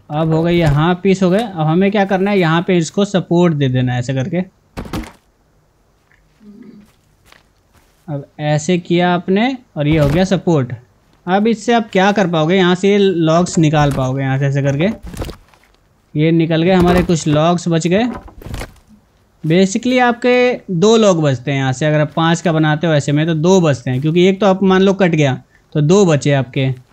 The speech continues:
और ऐसे आप ऊपर भी कर सकते हो, यहाँ से पहले एक लगा लो ऐसे साइड से,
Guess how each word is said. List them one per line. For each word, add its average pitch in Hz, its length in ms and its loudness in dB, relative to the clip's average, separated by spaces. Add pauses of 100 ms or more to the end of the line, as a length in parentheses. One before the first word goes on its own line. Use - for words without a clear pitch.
(1500)
और 151 80 -2
ऐसे 170 300 0
आप 214 260 0
ऊपर 175 280 0
भी 185 120 4
कर 185 120 2
सकते 170 260 0
हो, 180 160 2
यहाँ 160 280 2
से 165 100 -2
पहले 160 280 0
एक 156 100 -2
लगा 143 260 0
लो 160 120 0
ऐसे 175 220 0
साइड 185 260 0
से, 170 300 2